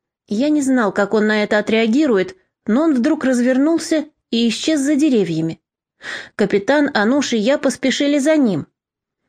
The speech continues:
В свете фонаря тропинка была едва видна, но Хусик не сбился с пути ни разу.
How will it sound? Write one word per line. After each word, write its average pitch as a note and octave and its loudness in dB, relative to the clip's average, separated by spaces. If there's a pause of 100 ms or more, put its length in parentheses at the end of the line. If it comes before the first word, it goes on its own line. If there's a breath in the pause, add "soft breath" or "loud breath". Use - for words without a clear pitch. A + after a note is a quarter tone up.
(120)
В - -18
свете C#4+ -2
фонаря A#3+ 0
тропинка D4+ 0
была C#4 2
едва B3+ 2
видна, A#3 0 (540 loud breath)
но B3 2
Хусик D4 -2
не E4+ 2
сбился A#3+ 0
с A#3 -10
пути B3 -2
ни D#4 2
разу. F#3 -2